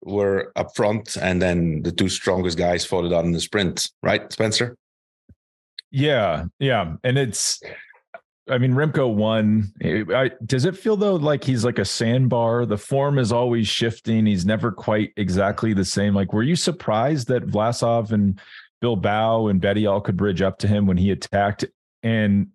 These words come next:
Speaker 2: or was that smart on his part by letting those guys bridge up so there's less cha-, there's fewer teams chasing him? Uh, I, I was a little, it didn't quite feel like Liège Remco that we saw.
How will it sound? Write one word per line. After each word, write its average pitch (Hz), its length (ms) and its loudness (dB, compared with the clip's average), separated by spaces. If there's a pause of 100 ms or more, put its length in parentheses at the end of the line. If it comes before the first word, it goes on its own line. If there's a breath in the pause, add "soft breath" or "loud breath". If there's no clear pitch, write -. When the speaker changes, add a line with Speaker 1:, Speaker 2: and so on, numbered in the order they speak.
Speaker 2:
or 123 300 0
was 107 220 0
that 107 260 0
smart 98 420 0
on 95 100 2
his 90 240 0
part 87 320 0
by 82 300 0 (380 loud breath)
letting 107 420 2
those 92 220 0
guys 90 280 0
bridge 87 280 -2
up 87 200 0
so 95 120 -2
there's 85 200 0
less 85 320 0
cha-, 90 320 -2
there's 87 160 -2
fewer 95 320 0
teams 82 320 0
chasing 95 440 0
him? 110 360 0
Uh, - 240 -2
I, 120 300 0
I - 20 0
was 190 200 0
a 104 80 0
little, 101 520 0 (300)
it 95 200 -2
didn't 180 200 0
quite 151 320 -2
feel 135 220 0
like 104 180 0
Liège 92 480 0
Remco 76 420 0
that - 100 0
we 67 100 -2
saw. 50 280 0